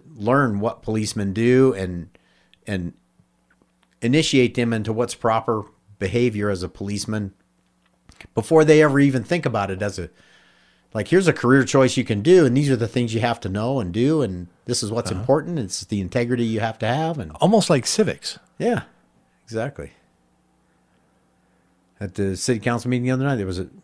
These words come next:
Speaker 1: um, female police officer that's starting this program, the ex-, uh, Police Explorer program for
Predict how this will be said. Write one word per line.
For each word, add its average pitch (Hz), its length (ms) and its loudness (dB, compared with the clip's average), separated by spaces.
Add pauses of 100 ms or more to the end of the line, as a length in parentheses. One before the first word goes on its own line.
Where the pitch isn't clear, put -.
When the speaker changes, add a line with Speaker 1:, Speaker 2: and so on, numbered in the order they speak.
(120)
Speaker 1:
um, 82 360 -10
female 135 380 2
police 101 300 -2
officer 104 400 -2
that's 98 240 -6
starting 120 640 -4
this 101 120 -6
program, 104 600 -4 (420)
the 98 80 -6
ex-, - 180 -8 (240)
uh, 87 120 -12
Police 113 320 -4
Explorer 113 520 0
program 101 640 -4 (800)
for 90 260 -10